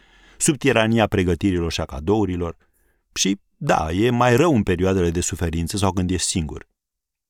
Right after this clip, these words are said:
De aceea ne simțim atât de ușurați când totul trece, se stinge. O a doua idee. E doar o zi din trei sute șaizeci și cinci. Îi poți face față douăzeci și patru de ore,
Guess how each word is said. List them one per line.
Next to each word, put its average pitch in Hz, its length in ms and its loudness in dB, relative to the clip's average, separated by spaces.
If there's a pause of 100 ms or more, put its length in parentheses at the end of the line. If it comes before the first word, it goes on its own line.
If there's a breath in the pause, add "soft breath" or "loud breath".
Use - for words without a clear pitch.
De 95 140 -4
aceea 123 240 0
ne 107 100 4
simțim 98 400 0
atât 90 240 0
de 143 60 2
ușurați 95 540 0
când 85 200 -4
totul 82 380 -2
trece, 98 520 -2 (680)
se - 160 -4
stinge. 69 440 -6 (1400)
O 131 100 2
a 120 60 4
doua 107 200 2
idee. 73 400 -4 (840)
E 131 120 2
doar 175 340 0
o 143 140 6
zi 123 280 0
din 143 220 0
trei 156 240 -2
sute 139 260 -4
șaizeci 131 400 -4
și 120 140 -8
cinci. - 420 -10 (600)
Îi 147 200 2
poți 208 320 0
face 123 300 0
față 104 340 0
douăzeci 87 360 0
și - 100 -8
patru 82 220 -2
de 78 100 -6
ore, 78 320 -8